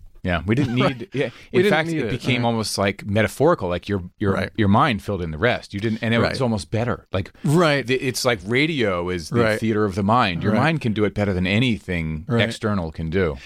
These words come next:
Speaker 2: So that's the only part that scares me, is that maybe audiences will just become accustomed to it and think, like, "Oh, this is fine," you know.
Speaker 1: Mm.
Speaker 2: And so that's a danger point. But I do think that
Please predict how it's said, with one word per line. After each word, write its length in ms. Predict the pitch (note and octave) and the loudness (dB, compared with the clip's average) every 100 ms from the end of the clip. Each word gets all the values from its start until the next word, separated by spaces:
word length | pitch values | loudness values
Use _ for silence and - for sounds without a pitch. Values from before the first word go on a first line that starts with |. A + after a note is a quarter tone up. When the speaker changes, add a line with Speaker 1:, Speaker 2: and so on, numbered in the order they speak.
| - | -4
Speaker 2:
So 120 | - | 2
that's 160 | G3+ A3+ | 2 4
the 60 | G#3+ | 2
only 140 | E3+ | 2
part 200 | C#3+ B2+ | 2 -2
that 80 | B2 | -2
scares 360 | - B2 A2+ G#2 | -2 0 0 0
me, 100 | F#2+ | -4
is 80 | F2+ | -2
that 120 | A2 | 0
maybe 240 | A#2 A#2 | 2 4
audiences 520 | A2 G#2+ A2+ G2+ A2 | 4 4 0 -2 -4
will 80 | G#2+ | -4
just 160 | G2+ - | -4 -4
become 220 | G#2+ G2+ | -4 -4
accustomed 500 | G2 - D#3 - A#2+ - | -4 -2 -2 0 -4 0
to 180 | G2+ | 0
it 80 | F#2+ | 0
and 100 | G#2+ | -2
think, 260 | - F#2+ G2 | -4 -4 -4
like, 160 | G2 | -4
"Oh, 80 | D3+ | -4
this 120 | G2 | -4
is 120 | G2+ - | -6 -6
fine," 240 | B2+ A2 - - - - - | -8 -8 -16 -20 -20 -20 -18
you 120 | C3+ - | -10 -6
know. 80 | E2+ | -4
Speaker 1:
Mm. 220 | E2 D2 | -4 -4
Speaker 2:
And 200 | A#2 G2+ | -4 -4
so 300 | - G2+ G2+ - - - | -2 -2 -4 -12 -20 -6
that's 200 | G#2+ A2 | -2 0
a 60 | A2+ | 0
danger 380 | G2 F2+ G2 F#2+ | 0 -2 -4 -4
point. 300 | G2 F#2 - | -2 -4 0
But 120 | G#2+ | 2
I 100 | A2 | 2
do 200 | A2+ D3+ | 4 2
think 280 | - B2+ G2 | 4 0 2
that 200 | A#2 | -2